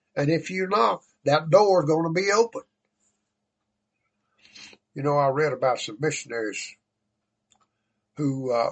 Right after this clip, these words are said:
went out at the, probably around the turn of the century to the Holy Land to preach the gospel. And they stayed there until about nineteen thirty-one or thirty-two,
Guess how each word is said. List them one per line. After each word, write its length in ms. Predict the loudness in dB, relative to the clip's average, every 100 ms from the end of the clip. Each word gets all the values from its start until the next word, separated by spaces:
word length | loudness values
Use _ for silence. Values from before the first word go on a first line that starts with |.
| -6
went 260 | -4 -2
out 300 | 0 0 0
at 140 | -4 -8
the, 120 | -16 _ _ _ _
probably 320 | 0 0 -4
around 300 | -2 -2 -2
the 60 | -6
turn 360 | -2 0 0
of 80 | -2
the 80 | -2
century 420 | -4 -4 -4 -8
to 100 | -8
the 140 | -4 2
Holy 260 | 2 2
Land 280 | -2 -4 -8
to 60 | -10
preach 300 | -6 -6 -6
the 60 |
gospel. 500 | -4 -2 -2 -10 -20 _ _ _ _ _ _ _ _ _
And 100 | -2
they 140 | 0 0
stayed 420 | 0 0 0 -2
there 220 | -4 -4
until 320 | -4 -4 -4
about 360 | 2 2 2 -4 -8
nineteen 1080 | -6 -8 -12 -8 -6 -4 -4 -6 -8 -8
thirty-one 560 | -2 -2 -2 -4 -4 -6
or 120 | -10 -6
thirty-two, 640 | -6 -6 -10 -8 -8